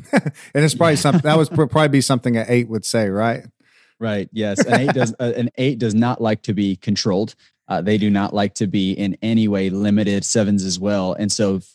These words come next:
Speaker 2: for an eight to be pushed and said, "Hey, you're this," they're gonna absolutely move away from that.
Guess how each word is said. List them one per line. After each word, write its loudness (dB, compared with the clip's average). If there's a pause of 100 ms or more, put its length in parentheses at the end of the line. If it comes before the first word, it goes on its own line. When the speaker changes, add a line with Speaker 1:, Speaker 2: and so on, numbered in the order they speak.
(120)
Speaker 2:
for 0
an 0
eight 0
to -2
be 0
pushed -2
and 0
said, -2
"Hey, 2
you're 4
this," 0
they're 0
gonna -2
absolutely -4
move 0
away -2
from -2
that. -4